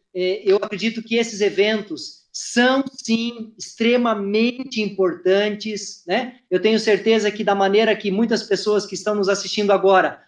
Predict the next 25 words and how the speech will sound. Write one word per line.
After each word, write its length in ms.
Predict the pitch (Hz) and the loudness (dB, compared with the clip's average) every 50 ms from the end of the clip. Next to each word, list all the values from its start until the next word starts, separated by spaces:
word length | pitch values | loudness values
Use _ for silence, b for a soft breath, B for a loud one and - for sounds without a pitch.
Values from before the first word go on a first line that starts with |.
| b b - | b b -2
muitos 460 | 185 220 285 302 277 - 226 190 170 | 2 4 6 6 4 2 0 -2 -2
estarão 420 | 214 208 208 247 220 214 233 233 | -2 -2 2 4 4 4 6 4
assistindo 880 | 233 220 226 - 240 196 - - - - 226 254 277 294 269 202 185 180 | 2 2 0 -2 -6 -6 -6 -6 -4 0 2 2 4 2 2 0 -2 0
durante 400 | - 196 190 196 196 190 190 190 | 4 4 4 6 4 2 0 -4
a 40 | 160 | -8
semana, 800 | - - 170 156 151 160 175 190 202 214 214 214 220 214 214 B B B B B _ | -8 -8 -8 -6 -4 -2 0 2 2 2 2 0 -2 -2 -6 B B B B B _
e 140 | - 202 240 | -2 0 2
é 60 | 240 | 2
extremamente 600 | 254 240 254 - 302 294 294 269 277 - 240 - - | 2 0 -2 -2 0 0 0 0 -2 -4 -8 -8 -8
importante 500 | - - 190 185 185 220 247 240 - 233 | -2 -2 -2 0 0 -2 -2 -2 -4 -4
para 400 | - 240 220 220 220 220 - - - | 0 2 2 2 2 0 -4 -8 -4
ajudar. 640 | 262 277 311 320 277 240 285 277 202 202 180 160 156 165 | 0 2 2 2 2 -2 -6 -2 0 2 2 2 2 2
Eu 140 | 185 208 | 0 0
vejo 300 | 190 233 247 247 247 240 | 2 0 0 0 -2 -4
que 480 | - 240 233 220 196 156 - - - _ _ _ _ - | -4 -2 0 2 2 0 -2 -6 -18 _ _ _ _ -2
é, 300 | - 190 202 202 - 226 | 0 0 0 0 2 2
é 40 | 220 | 4
uma 220 | 226 254 247 247 | 4 4 2 4
parte 320 | - 247 262 262 - - 277 | 4 2 2 2 2 2 4
importante 1040 | 330 370 381 349 - 330 294 254 214 - - 240 247 262 262 254 - - - 160 | 4 4 4 2 2 4 4 4 4 2 0 0 2 2 2 0 -2 -2 -6 -8
de 100 | - 190 | -10 -8
colaboração 880 | 180 214 233 220 214 202 214 196 175 175 - - 226 254 277 277 277 B B B B - | -4 0 2 2 2 2 2 0 0 -2 0 0 0 0 0 -2 -4 B B B B -2
que 80 | - | 0
a 100 | 262 262 | 0 0
universidade 720 | 262 262 247 254 240 226 - - 185 214 214 226 226 226 | 0 -2 0 0 0 0 -2 0 0 2 2 2 0 -2